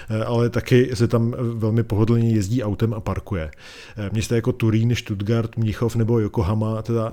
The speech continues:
města, která celkem rozumí autům, ukazují, že je možné mít vysoký stupeň vlastnictví aut, jednoduchý průjezd městem a zároveň příjemné prostředí pro další aktivity.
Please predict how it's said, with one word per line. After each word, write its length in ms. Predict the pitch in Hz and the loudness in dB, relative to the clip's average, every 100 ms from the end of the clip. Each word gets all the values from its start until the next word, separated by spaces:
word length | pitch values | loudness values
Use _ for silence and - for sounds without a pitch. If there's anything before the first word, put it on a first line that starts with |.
| - | -6
města, 380 | 123 107 - 110 | -6 -6 -6 -6
která 420 | - 113 110 110 113 | -4 -2 -2 -4 -6
celkem 380 | 113 107 120 - | -4 -2 -4 -4
rozumí 440 | 113 101 117 127 | -4 0 0 0
autům, 500 | 101 95 113 104 113 - - - | -4 -2 -2 -2 -4 -8 -18 -12
ukazují, 440 | 110 - 110 120 117 | -6 0 2 4 6
že 80 | 123 | 6
je 80 | |
možné 280 | 113 101 120 | 4 2 2
mít 180 | 117 107 | 2 2
vysoký 360 | 110 123 - 120 | 0 0 -4 -4
stupeň 340 | 123 113 117 | -2 0 2
vlastnictví 600 | 110 - 120 - 127 131 | 0 -2 -6 -4 -4 -2
aut, 420 | 110 104 113 - - - - | -4 -6 -6 -10 -14 -14 -4
jednoduchý 420 | 113 110 113 135 | 0 2 2 0
průjezd 360 | 120 110 117 101 | 0 2 2 0
městem 500 | 104 - 117 113 110 | -2 0 0 2 0
a 260 | 113 110 110 | -4 -6 -4
zároveň 360 | 104 104 117 | -2 0 0
příjemné 380 | 110 104 107 113 | 0 -2 0 0
prostředí 520 | 107 101 - 101 104 | -2 -6 -4 -4 -4
pro 220 | 110 113 104 | -4 -4 -2
další 360 | 98 95 110 | -4 -4 -8
aktivity. 560 | 85 - 85 80 - | -10 -8 -8 -8 -12